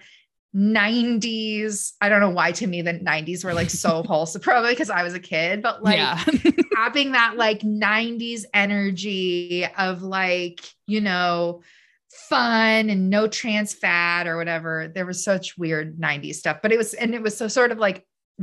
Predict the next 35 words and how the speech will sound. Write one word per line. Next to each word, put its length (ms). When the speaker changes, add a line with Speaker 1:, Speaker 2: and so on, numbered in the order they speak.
Speaker 1:
delusional, 880
but, 220
like, 240
this 420
is 180
a 80
time 520
where 540
with 180
the 120
support 580
of 160
Neptune, 760
we're 180
actually 400
benefited 800
by 140
kind 340
of, 180
like, 380
letting 460
go 500
of 240
reason 520
and 160
letting 320
go 220
of 140
sense 460
and 200
surrendering 920
to 140
fun, 720
surrendering 1040
to 640